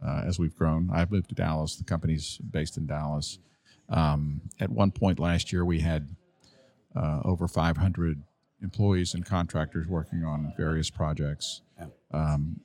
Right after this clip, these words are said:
Speaker 2: Have you
Speaker 1: for
Speaker 2: thought about becoming the mayor of Dallas now?
Speaker 1: No.
Speaker 2: Okay.
Speaker 1: I, uh, I'm done. <laughs> That's a long time ago.
Speaker 2: Yeah, I, our, my firm is based in Dallas,
Speaker 1: Yeah.
Speaker 2: so it's, uh,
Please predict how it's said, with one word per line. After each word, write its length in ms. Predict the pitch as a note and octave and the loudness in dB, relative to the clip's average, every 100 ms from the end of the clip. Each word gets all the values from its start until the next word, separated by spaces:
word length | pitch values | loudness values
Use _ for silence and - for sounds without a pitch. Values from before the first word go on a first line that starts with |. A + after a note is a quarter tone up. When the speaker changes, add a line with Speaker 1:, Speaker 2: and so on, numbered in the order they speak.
| - | -10
Speaker 2:
Have 100 | G#2+ | -4
you 60 | G#2 | 4
Speaker 1:
for 60 | G#2 | 4
Speaker 2:
thought 120 | A2 | 6
about 180 | A2 F#2+ | 2 0
becoming 340 | F2+ G2+ G2 | 0 0 0
the 60 | F2+ | -4
mayor 220 | F#2+ G2 | -2 -2
of 100 | F#2+ | -2
Dallas 440 | F2 D#2+ A#1 - | -2 -2 -4 -6
now? 140 | - - - - | -6 -16 -4 4
Speaker 1:
No. 120 | C#3 - _ - | 4 2 _ -14
Speaker 2:
Okay. 180 | - - - - - | -14 -14 -16 -10 -2
Speaker 1:
I, 240 | E3+ E2+ D#2+ D#2 D2+ | 0 2 2 2 0
uh, 60 | - - | -2 2
I'm 140 | G2+ | 4
done. 300 | F2+ - C2 - - | 6 4 2 -2 0
<laughs> 120 | - | 4
That's 840 | - - A3+ - G3 - F3+ - | 4 6 6 4 2 2 2 4
a 40 | - | 6
long 160 | F2 | 4
time 200 | E2+ D#2+ | 4 2
ago. 140 | - - F#2+ - - | 2 2 2 0 -6
Speaker 2:
Yeah, 400 | E2+ E2 A#2+ A2+ - A#2+ | -4 -2 -2 -4 -6 -4
I, 180 | B2+ - _ _ - | -4 -6 _ _ 4
our, 280 | C3+ B2 G#2 | 6 6 4
my 440 | A2+ A#2 A2 F#2 - - | 2 4 4 0 -8 0
firm 300 | A#2 G#2 F2+ | 2 4 2
is 120 | E2+ | 0
based 280 | G2 F2+ - | 0 0 -2
in 100 | E2 | -2
Dallas, 320 | E2 C#2+ D2+ | -2 0 6
Speaker 1:
Yeah. 160 | - G3 | 8 6
Speaker 2:
so 100 | D#2 | 2
it's, 260 | D#2 - | -8 -8
uh, 300 | D#2 D2 D2 | -8 -8 -12